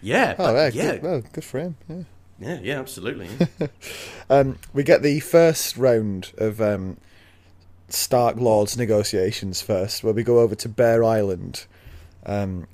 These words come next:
Speaker 2: as, uh, the new Lord or Lady of Bear Island is this little kid.
Speaker 1: Oh,
Speaker 2: Um,
Speaker 1: she was brilliant, wasn't she?
Speaker 2: Oh, yeah, she was, wasn't she? Yeah. Um,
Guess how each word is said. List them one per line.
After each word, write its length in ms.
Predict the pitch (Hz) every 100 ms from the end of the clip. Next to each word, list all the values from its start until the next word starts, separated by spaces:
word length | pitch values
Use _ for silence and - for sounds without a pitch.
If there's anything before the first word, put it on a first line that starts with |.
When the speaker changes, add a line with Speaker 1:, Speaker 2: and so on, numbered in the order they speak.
| -
Speaker 2:
as, 540 | 104 101 101 - - - - -
uh, 400 | 107 101 104 95 -
the 160 | - 110
new 460 | 117 131 120 110 127 - - - _ _ _
Lord 580 | 110 113 113 104 98 95 - - - - - - - -
or 120 | 80
Lady 420 | 87 107 104 98
of 140 | 95 -
Bear 260 | 101 101
Island 600 | 95 87 90 90 95 - - - - - -
is 140 | 113 98
this 160 | 107
little 160 | 127 104
kid. 380 | - 110 98 - - - - - - -
Speaker 1:
Oh, 380 | 92 92 104 98
Speaker 2:
Um, 60 |
Speaker 1:
she 160 | 98 101
was 100 | 82 78 - _ _ -
brilliant, 420 | 95 80 80 78
wasn't 240 | 90 92
she? 240 | 101 107 - -
Speaker 2:
Oh, 80 | 165
yeah, 280 | 208 202 190
she 160 | -
was, 280 | 196 220 202
wasn't 280 | 196 190 147
she? 340 | - 110 95 -
Yeah. 380 | 139 151 135 113 - - - - - -
Um, 320 | 135 135 131